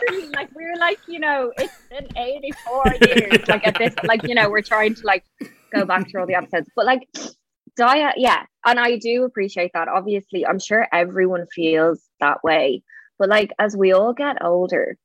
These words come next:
I think we're learning you don't have to say everything you think. And sometimes honesty, like, isn't the best policy. Sometimes it's shutting up if you're not prepared for what someone might respond. And, like, Jasmine, who I've not been, like, too pushed about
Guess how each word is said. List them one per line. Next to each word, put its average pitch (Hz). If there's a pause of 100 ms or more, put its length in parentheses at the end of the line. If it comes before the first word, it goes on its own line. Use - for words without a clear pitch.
(580)
I 185
think 180
we're 233
learning 170
you 220
don't 196
have 220
to 220
say 151
everything 190
you 214
think. 226 (160)
And 208
sometimes 214
honesty, 175
like, 165
isn't 180
the 202
best 233
policy. 277
Sometimes 180 (280)
it's -
shutting 151
up - (320)
if 262
you're 226
not 196
prepared 180
for 202
what 190 (100)
someone 185
might 170
respond. 165 (640)
And, 214
like, 196 (280)
Jasmine, 226
who 202
I've 180
not 180
been, 175
like, 151
too 160
pushed -
about 160